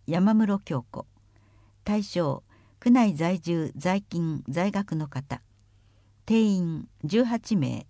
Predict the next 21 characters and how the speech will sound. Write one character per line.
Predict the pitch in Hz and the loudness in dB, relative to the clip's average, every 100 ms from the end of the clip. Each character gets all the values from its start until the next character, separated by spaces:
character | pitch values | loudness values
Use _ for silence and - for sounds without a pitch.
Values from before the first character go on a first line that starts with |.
| _ | _
申 | 175 202 | 0 2
し | - | 2
込 | - | -2
み | 170 151 | -2 -2
順。 | 143 127 - _ _ _ _ _ | -4 -4 -6 _ _ _ _ _
参 | - 220 226 | -6 0 0
加 | 226 | 0
費 | 220 - 95 _ _ - | -6 -8 -10 _ _ -2
二 | 175 | 2
百 | 233 240 214 | 4 2 0
五 | 190 | -2
十 | 185 190 143 | -2 -2 -2
円。 | 123 143 _ _ _ _ _ | -4 -8 _ _ _ _ _
保 | 190 | -6
険 | 196 254 240 | 0 4 4
料 | 202 139 | 4 0
を | 139 135 | -2 -4
含 | - 156 | -4 -2
み | 143 | 0
ま | 127 | -2
す。 | 139 - | -6 -12